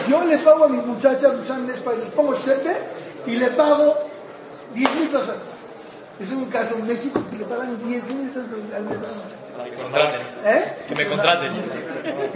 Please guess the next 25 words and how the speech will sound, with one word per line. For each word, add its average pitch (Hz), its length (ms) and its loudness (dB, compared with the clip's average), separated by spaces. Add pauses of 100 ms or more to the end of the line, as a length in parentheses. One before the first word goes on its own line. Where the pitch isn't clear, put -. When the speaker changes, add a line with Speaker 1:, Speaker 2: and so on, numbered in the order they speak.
(240)
Speaker 1:
Le 254 80 10
pagan 339 360 8
diez 277 200 4
mil 269 100 0
pesos. 233 240 -2 (260)
Y 302 60 6
el 381 140 10 (180)
otro 381 160 6
así 330 400 4
le 302 80 0
paga 339 240 6
sus 285 120 -4
cuatro - 340 -2
mil 294 100 -2
pesos 294 260 -4
normales. 262 320 0 (760)
¿Es 285 180 6
juntado 359 340 4
o 453 60 6
es 330 140 4
azul? 220 200 4 (1500)
O - 40 -8
sea, 262 100 0
si 269 220 2
es 440 200 4